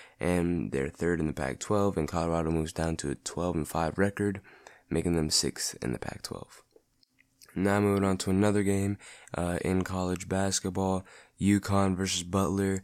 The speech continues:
U conn beating Butler seventy-five to fifty-six ends their second game. Uh, they played back-to-back games with Butler. Uh, U conn won the first one, uh, on the eighteenth, which is Tuesday. Uh, they beat 'em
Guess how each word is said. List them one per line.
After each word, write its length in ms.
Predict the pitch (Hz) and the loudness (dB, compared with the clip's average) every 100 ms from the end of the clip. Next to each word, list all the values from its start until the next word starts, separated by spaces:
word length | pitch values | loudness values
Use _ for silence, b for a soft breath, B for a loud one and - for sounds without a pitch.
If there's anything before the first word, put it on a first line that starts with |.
| B B | B B
U 160 | 90 95 | -2 2
conn 220 | 95 92 | 4 6
beating 260 | 107 101 90 | 6 4 2
Butler 460 | 87 73 92 95 B B - | 0 0 0 -2 B B -4
seventy-five 580 | - 92 90 90 90 | 0 2 2 0 0
to 100 | 87 | -2
fifty-six 760 | 82 - - 87 - 107 95 - | -6 -6 -4 0 4 2 2 0
ends 380 | - 98 95 92 | 2 2 2 0
their 340 | 95 92 92 - | 2 4 2 -2
second 640 | - - 101 - 87 73 | 0 2 2 -2 -2 -2
game. 400 | 90 98 95 98 95 B B - | 0 2 2 2 -2 B B -4
Uh, 140 | 90 | 0
they 80 | 87 | 0
played 180 | 98 90 | 0 2
back-to-back 540 | 90 90 90 90 - | 0 0 -2 -2 -2
games 360 | - 90 90 90 | -2 0 0 0
with 220 | 87 - | -4 -2
Butler. 540 | 90 85 82 95 90 B B B B | -2 0 2 2 0 B B B B
Uh, 240 | 85 87 87 | 0 2 2
U 180 | 87 | 2
conn 240 | 95 92 90 | 2 2 2
won 140 | 90 | 2
the 60 | 85 | 0
first 380 | - 104 98 90 | 0 0 2 0
one, 280 | 87 90 87 B B B | 0 0 -2 B B B
uh, 360 | 80 80 80 - | -4 -2 -2 -4
on 180 | - 90 | 0 0
the 160 | 85 - | 0 0
eighteenth, 480 | 85 - 85 87 - | -2 -2 -4 -4 -8
which 200 | 82 - | -6 -4
is 140 | - | -4
Tuesday. 640 | - 95 92 92 87 87 B B B B | 0 0 0 0 -2 -2 B B B B
Uh, 180 | - 85 | -2 0
they 120 | 87 | 2
beat 240 | 85 90 | 2 2
'em 280 | 87 85 85 | 2 2 0